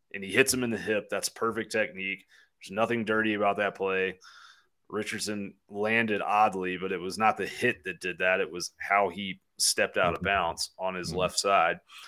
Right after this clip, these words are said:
Speaker 1: So, I don't know. Um, but yeah, I mean, like, this is a theme through the day. Like, third and six right here.
Speaker 2: Yeah.
Speaker 1: This is one of the shortest third down attempts that Florida had in this entire game. They averaged
Speaker 2: Mm-hmm.
Speaker 1: ten point one yards to go on third downs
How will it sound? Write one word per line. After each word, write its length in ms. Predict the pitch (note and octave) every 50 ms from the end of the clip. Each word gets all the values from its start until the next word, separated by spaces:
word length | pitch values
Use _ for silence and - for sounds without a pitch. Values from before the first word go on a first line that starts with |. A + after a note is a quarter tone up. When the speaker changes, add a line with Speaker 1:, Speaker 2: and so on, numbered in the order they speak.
| - - - _ -
Speaker 1:
So, 320 | - F2+ E2+ E2 D#2+ - _ _ - - - - - - _ _ - -
I 80 | G2 F#2+
don't 120 | F#2 E2+
know. 200 | E2 E2+ E2 - -
Um, 480 | - A2+ A2 G#2+ G#2 G2+ G2 G2 F#2 - _ _ _
but 140 | - C#3 D#3
yeah, 160 | E3 E3 C#3
I 140 | B2+ C3+ C#3
mean, 160 | D3 D3 C#3+
like, 180 | C#3+ C#3 C3+ A#2
this 180 | C#3+ D#3+ - D#3
is 100 | D3 D#3
a 60 | D3
theme 280 | - D3+ D3 C#3+ C#3 B2+
through 140 | - C3+ B2
the 80 | A#2+
day. 260 | A2+ A#2+ A#2+ A2 G#2+
Like, 260 | G2+ G2+ G2+ G2 - -
third 240 | D3+ C#3+ D#3 D#3
and 100 | D#3+ C#3
six 320 | - - B2+ C3 C#3 C3+ -
right 180 | D#3 D3+ D#3 D3+
here. 400 | C#3+ E3 E3 E3+ F3 - - - _ _ _ _ _ -
Speaker 2:
Yeah. 120 | - E3 -
Speaker 1:
This 180 | C#3+ C#3 -
is 100 | E3 D#3
one 140 | D#3+ E3+ F3
of 60 | E3+ D#3
the 60 | D3+
shortest 460 | - - C#3+ D3 D3+ D3 C3+ - -
third 200 | C3+ C3 C3 A#2+
down 200 | B2 B2 B2 B2
attempts 320 | A#2+ A#2 - A2+ A2 G#2+ -
that 140 | G#2+ - -
Florida 280 | - A2+ A2+ A2+ A2 G#2
had 280 | G#2+ A2 G#2+ G2+ F#2 - _ _
in 120 | A2 G#2+ G#2+
this 160 | G#2+ - -
entire 360 | G2+ - - G2+ G#2 G2 F#2 F2+
game. 300 | - F#2+ F#2 E2+ D#2+ _ _
They 160 | G#2+ G#2+ A2
averaged 400 | A2+ A#2 A2+ A#2 A2 - - F2+
Speaker 2:
Mm-hmm. 80 | E2+ A#2+
Speaker 1:
ten 120 | B2+ A2+
point 260 | - - A#2 A2 F#2+ G2
one 200 | G#2+ G#2+ G#2+ G2+
yards 320 | G2 G2+ G2+ G2+ F#2 -
to 80 | - E2+
go 280 | F2+ G2 F#2+ F#2+ F#2
on 160 | F2+ F2+ F2
third 260 | - F#2+ F#2+ F#2 F2 F2+
downs 440 | F2+ F2+ F2+ F2+ F2 E2+ - -